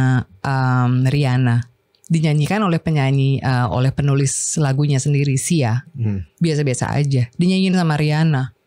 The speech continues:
Speaker 2: Baru.
Speaker 1: Kawin.
Speaker 2: Iya.
Speaker 1: Gitu. Jadi kadang lagu itu butuh penyanyinya.
Speaker 2: Yang tepat.
Speaker 1: Butuh penyanyi yang tepat untuk supaya menjadi sesuatu. Kalau enggak ya,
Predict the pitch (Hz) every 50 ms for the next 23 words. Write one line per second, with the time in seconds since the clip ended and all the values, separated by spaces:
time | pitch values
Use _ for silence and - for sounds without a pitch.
0 | _ _ - 104 95 90 90 90 - 139 127 131 135 143 139 127 120 120 117 127
1 | 127 139 147 - 95 92 90 87 - - - 156 147 147 - - 151 135 139 139
2 | 156 180 240 247 247 - - 170 160 156 143 135 156 196 240 240 - - _ -
3 | 190 175 170 160 156 165 170 170 170 170 - 240 214 175 160 160 156 - - 208
4 | 190 - - - - 170 165 151 139 143 147 147 143 143 139 135 135 131 - 120
5 | 113 104 95 - 101 - - 107 98 - - _ _ - - - 156 147 147 147
6 | - - 180 175 - 175 165 143 147 156 143 143 147 - - - - 131 147 -
7 | - - - - 151 143 - 170 160 - 175 160 - 123 143 156 156 160 156 156
8 | 151 131 139 143 127 131 131 127 131 147 151 151 147 - 147 131 - 135 123 107
9 | 113 - _ 123 117 - - _ - - _ _ _ - _ - 180 170 170 170
10 | 170 190 226 - 202 165 131